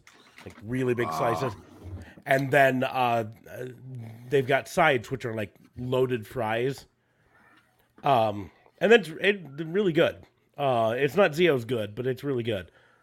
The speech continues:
Speaker 1: But it's at least something unique. Like, Toppers is just generic pizza. It's, it's better,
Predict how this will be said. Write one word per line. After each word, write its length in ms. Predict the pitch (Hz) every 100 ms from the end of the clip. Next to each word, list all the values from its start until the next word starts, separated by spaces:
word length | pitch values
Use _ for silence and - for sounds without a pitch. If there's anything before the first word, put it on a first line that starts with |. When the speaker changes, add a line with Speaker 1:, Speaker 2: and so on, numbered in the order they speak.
| _ _ _ _ _ _ _ _ - -
Speaker 1:
But 120 | 160
it's 100 | 160
at 120 | 196 196
least 240 | 233 -
something 320 | 196 190 175
unique. 460 | 147 113 117 110 - 127
Like, 200 | 120 -
Toppers 500 | 202 233 240 170 143
is 100 | 127
just 320 | 127 135 -
generic 460 | 131 123 120 107 -
pizza. 500 | 107 101 - 85 - _ _ _ _ _ _ _ _ _ _ _ _ _ _ _
It's, 200 | 185 - - _ 117 113 -
it's 240 | 143 127 110
better, 480 | 113 165 180 175